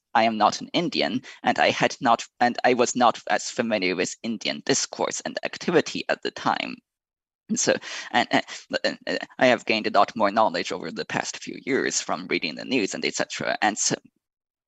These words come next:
and so I actually found myself in the position of defending the B J P to her, uh, in that I said, "I, I, I, I don't, I, I have not personally seen any evidence for this, um, but it's, it's possible it might be, it, it might be, it's, it might,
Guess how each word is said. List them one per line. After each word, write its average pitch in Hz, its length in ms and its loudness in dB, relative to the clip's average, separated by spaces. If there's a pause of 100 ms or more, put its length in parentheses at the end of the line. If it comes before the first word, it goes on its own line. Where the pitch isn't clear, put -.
and 127 120 2
so 110 240 4
I 101 300 4
actually 101 400 2
found 104 260 2
myself 90 460 0
in 113 100 -6
the 95 80 -2
position - 460 0
of 85 120 -2
defending 110 420 -2
the 78 100 0
B 95 140 -2
J - 160 -4
P - 180 -8
to - 100 -10
her, - 320 -4 (320)
uh, - 100 -10
in 120 120 0
that 104 240 4
I 117 80 4
said, 107 320 4 (220)
"I, 110 100 2 (100)
I, 120 140 4 (260)
I, 71 200 4
I 127 100 8
don't, 117 200 2 (280)
I, 120 220 6
I 127 40 8
have 123 220 0
not - 180 0 (300)
personally 123 400 -2
seen 98 300 -6
any 92 240 -2
evidence 101 440 2
for - 200 -6
this, - 360 4 (260)
um, 80 180 -8
but - 180 2
it's, - 280 0
it's - 200 -4
possible 92 580 2
it - 160 -2
might 87 220 -2
be, - 160 -6
it, 92 180 -2 (140)
it 127 80 -2
might 104 240 2
be, 80 240 -6 (140)
it's, - 240 -4
it 123 180 -2
might, 117 340 0